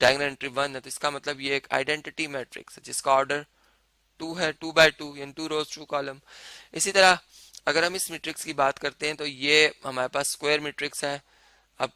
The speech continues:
ये डायगोनल नहीं है। अगर आप देखें तो इसकी डायगोनल एंट्रीज में कम से कम एक एलिमेंट नॉन ज़ीरो होना चाहिए, ज़ीरो के अलावा, इसमें दो आ गए हैं, लेकिन यहाँ पर जो नाइन लिख दिया गया है, ये तमाम एंट्रीज जो होती नॉन डायगोनल, ये ज़ीरो होनी चाहिए थी। अब ये ज़ीरो नहीं है,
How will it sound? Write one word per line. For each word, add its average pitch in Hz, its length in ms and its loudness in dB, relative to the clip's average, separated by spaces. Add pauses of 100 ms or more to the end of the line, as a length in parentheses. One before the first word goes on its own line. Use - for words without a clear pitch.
(140)
ये 147 140 -2
डायगोनल 131 460 6
नहीं 110 400 -10
है। 110 180 -20
अगर 139 160 -4
आप 143 100 2
देखें 143 260 -2
तो 156 80 -8
इसकी 151 300 -4
डायगोनल 135 480 2
एंट्रीज 147 420 -6
में 151 160 -4
कम 143 220 -4
से - 100 -6
कम 143 160 -4
एक 143 180 0
एलिमेंट 143 440 -2 (240)
नॉन 131 260 2
ज़ीरो 120 220 -8
होना 117 180 -10
चाहिए, 120 220 -12
ज़ीरो 123 220 -8
के 120 120 -10
अलावा, 117 200 -6
इसमें 127 280 -10
दो 127 140 -6
आ 135 160 0
गए 123 120 -8
हैं, 127 140 -10 (460)
लेकिन 170 460 2
यहाँ 151 280 2
पर 160 120 -2
जो 151 140 -6
नाइन 143 360 0
लिख 143 200 -4
दिया 135 200 -2
गया 123 200 0
है, 131 200 -6 (420)
ये 151 100 -4
तमाम 170 320 2
एंट्रीज 160 360 -6
जो 151 80 -4
होती 143 240 -10
नॉन 139 320 0
डायगोनल, 135 360 0
ये 135 120 -8
ज़ीरो 123 240 -10
होनी 117 180 -12
चाहिए - 220 -18
थी। - 200 -20 (120)
अब 123 140 -8
ये 156 280 -2 (300)
ज़ीरो 131 320 -8
नहीं 147 300 -4
है, 147 180 -2